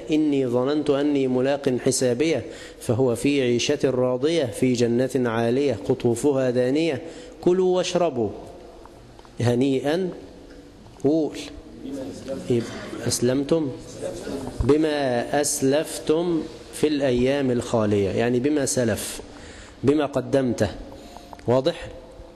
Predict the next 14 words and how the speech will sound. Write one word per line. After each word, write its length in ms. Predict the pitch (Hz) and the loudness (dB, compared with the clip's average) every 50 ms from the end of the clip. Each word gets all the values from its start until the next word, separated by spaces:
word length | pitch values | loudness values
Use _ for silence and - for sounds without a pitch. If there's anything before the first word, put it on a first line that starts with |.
| - - - - - - | -20 -20 -20 -14 -6 0
يبقى 200 | 135 131 135 135 | 0 2 2 2
الذي 340 | 131 135 156 175 170 175 165 | 2 2 0 0 2 0 0
لم 180 | 156 156 156 160 | 2 2 2 2
يقدم 600 | 147 143 139 147 147 135 127 123 139 139 139 131 - - - - - - - - - - - - - - - - - - - - - - - - - - - - - - - - - | 0 0 0 0 -2 0 0 0 0 2 0 -2 -6 -8 -14 -16 -18 -18 -18 -20 -20 -20 -20 -20 -20 -20 -20 -20 -20 -20 -20 -20 -20 -20 -20 -20 -20 -20 -20 -20 -20 -20 -20 -8 -2
كلوا 220 | - 156 156 156 143 | 0 2 4 4 2
واشربوا 380 | 127 - - 127 139 139 135 123 | 0 0 0 0 0 0 0 0
بإيه؟ 280 | 127 139 135 131 117 101 - - - - - - - - - - - - - - - - - - - - - - | 2 2 2 0 0 -4 -6 -12 -16 -16 -18 -18 -20 -20 -20 -20 -20 -20 -20 -20 -20 -20 -20 -20 -20 -18 -12 -8
عشان 180 | 117 107 - 120 | -4 -2 -2 0
كده 280 | 120 170 165 165 151 143 | 2 2 2 2 2 2
أنا 280 | 139 135 131 131 127 127 | 2 0 0 0 0 0
أبشر 500 | 123 131 175 190 - - - 151 135 131 | 2 2 2 2 2 0 0 0 0 0
إخواني 360 | - - 147 165 175 165 151 | 0 2 2 2 2 2 0
وأقول 360 | 135 131 131 - 170 165 156 | 0 0 0 0 0 2 2
لهم: 280 | 156 151 151 165 160 | 2 2 0 -2 -4